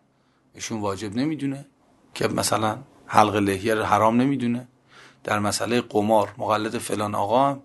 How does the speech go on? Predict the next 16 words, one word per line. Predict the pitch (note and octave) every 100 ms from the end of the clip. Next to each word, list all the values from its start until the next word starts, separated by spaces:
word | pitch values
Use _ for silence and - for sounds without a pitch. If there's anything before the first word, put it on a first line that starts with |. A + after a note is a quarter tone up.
| -
میگه | A2 A2+
حرام | G#2 G2+ G#2+
نیست، | G#2+ C3 C3 -
مثلاً | B2 - A2 G#2+
مگر | A2 A2 G#2+
فلان | G2+ G#2 A2 A#2+
باشه. | A#2 C3 C3+ - - - -
یک | D3+ D#3+ A#2+
دین | A#2 D#3+ D3 A2 F#2 G2+ _ _ - _ -
سهل | - - C#3+ D3+ E3+ - F3+ - _ _ _ _ _ _ _ -
و |
بسیار | A2 A2+ - B2+ C3+ C#3
ساده | C#3 - A2 G#2 G2 C3 D3+ - _ _ _ _ _ _ -
و |
بسیار | A2 - B2+ C3
راحت، | A#2+ A#2 A2+ A2+ B2+ F#3+ G#3 -